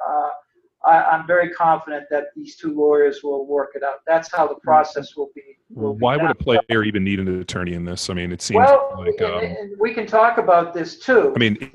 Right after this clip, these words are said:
Speaker 2: it, it doesn't even, I mean, uh,
Speaker 1: Yeah.
Speaker 2: you know, I mean, uh, it's kinda like, uh, if the lawsuit has been settled and somebody else is paying for the baseline assessment with this B A P group, then why would you even need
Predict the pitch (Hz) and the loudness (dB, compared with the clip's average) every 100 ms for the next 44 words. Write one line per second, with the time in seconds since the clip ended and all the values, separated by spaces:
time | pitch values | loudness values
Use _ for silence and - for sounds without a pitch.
0 | - 107 - 117 - 127 113 113 110 104 | -4 -2 -2 -2 -2 -2 0 -2 0 -2
1 | 101 107 110 - - 120 117 123 170 - | -2 -6 -10 -12 -14 -12 -6 0 0 0
2 | - 123 107 101 101 120 120 107 - 104 | -2 0 0 0 -2 -2 -2 -2 -8 -10
3 | - - 113 139 120 - 139 120 113 107 | -12 -14 -10 -8 -6 -4 -2 0 -2 -2
4 | 117 101 95 95 - 107 - 117 143 - | -2 -2 -2 -4 -6 -8 -6 -2 -2 0
5 | 131 117 101 104 92 110 98 92 92 101 | 0 0 -2 -4 -4 0 0 0 -4 -8
6 | 101 98 - 113 110 95 92 92 - 101 | -10 -10 -6 -2 -2 -2 -2 -4 -6 -8
7 | - 101 110 101 98 90 - 92 92 92 | -4 -6 -4 -6 -8 -10 -6 -4 -2 -4
8 | 87 _ _ _ _ _ - 101 107 107 | -6 _ _ _ _ _ -8 -2 -2 -2
9 | 104 92 - 95 - 90 98 92 95 90 | -4 -4 -4 -6 -6 -10 -8 -4 -2 -4
10 | 90 104 90 87 90 104 87 - _ _ | -6 -4 -4 -4 -6 -4 -8 -10 _ _
11 | - 101 131 113 - 90 107 | -8 -2 -2 0 0 0 -2